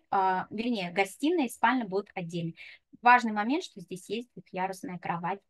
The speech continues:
для детей. Мини-кухня, но она не предназначена, она есть, но она не предназначена для того, чтобы готовить борщ или суп.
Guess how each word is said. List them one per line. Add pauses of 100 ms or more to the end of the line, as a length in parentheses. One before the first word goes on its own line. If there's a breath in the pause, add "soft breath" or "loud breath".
(140)
для
детей. (240)
Мини-кухня, (280 loud breath)
но
она
не
предназначена,
она
есть,
но
она
не
предназначена
для
того,
чтобы
готовить
борщ
или
суп.